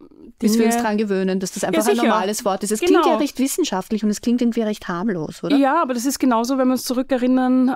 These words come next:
Speaker 2: der damalige Innenminister Herbert Kickl, der dann plötzlich die, begonnen hat, laut über die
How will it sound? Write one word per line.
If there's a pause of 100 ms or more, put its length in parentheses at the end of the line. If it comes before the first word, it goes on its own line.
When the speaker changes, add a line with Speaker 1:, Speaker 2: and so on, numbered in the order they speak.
Speaker 2:
der
damalige
Innenminister
Herbert
Kickl,
der
dann
plötzlich
die, (440)
begonnen
hat,
laut
über
die